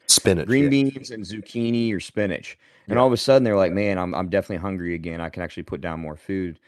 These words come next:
Speaker 2: It's just watching a little bit of everything and then timing. Like we said, the nutrient timing comes back to gaining weight too.
Speaker 1: Mm-hmm.
Speaker 2: Um, it's super important because if you're sitting there trying to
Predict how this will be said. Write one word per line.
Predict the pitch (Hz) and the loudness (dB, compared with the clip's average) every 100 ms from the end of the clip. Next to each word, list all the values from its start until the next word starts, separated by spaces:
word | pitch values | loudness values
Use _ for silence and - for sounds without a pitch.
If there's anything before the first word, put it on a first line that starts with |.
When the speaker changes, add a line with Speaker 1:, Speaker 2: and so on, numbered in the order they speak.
| _ _ _ | _ _ _
Speaker 2:
It's | 107 - | -4 -2
just | 131 - - _ _ _ _ _ | -4 -4 -12 _ _ _ _ _
watching | 95 101 127 - 262 254 247 | -2 0 0 0 -4 -2 -2
a | - | -2
little | 107 117 | 0 0
bit | 113 | -2
of | 101 - | -4 -2
everything | 107 110 - 117 110 | 0 0 -4 -6 -4
and | 92 | -6
then | 82 | -8
timing. | - 98 104 110 | -8 -8 -6 -6
Like | 85 | -6
we | 117 | -6
said, | - 110 | -4 -6
the | 87 | -4
nutrient | 101 135 180 147 | -6 -6 -8 -6
timing | 113 117 104 | -6 -4 -6
comes | 107 85 | -8 -6
back | 85 87 | -4 -6
to | - | -6
gaining | 78 78 82 76 | -10 -8 -8 -10
weight | 71 64 | -12 -14
too. | - 58 - _ _ _ | -12 -12 -14 _ _ _
Speaker 1:
Mm-hmm. | 92 85 98 | -12 -6 0
Speaker 2:
Um, | 101 92 - - - - | 2 2 -2 -12 -20 -14
it's | - | -10
super | - 139 139 117 | 0 2 2 0
important | 95 - 110 87 | -2 -2 -2 -2
because | 85 98 85 | -4 -6 -6
if | 87 | -4
you're | 135 | -4
sitting | - 101 | -2 -2
there | 110 | -2
trying | 95 101 98 110 107 | -2 -2 -2 -2 -4
to | - 101 95 90 | -4 -2 -2 -2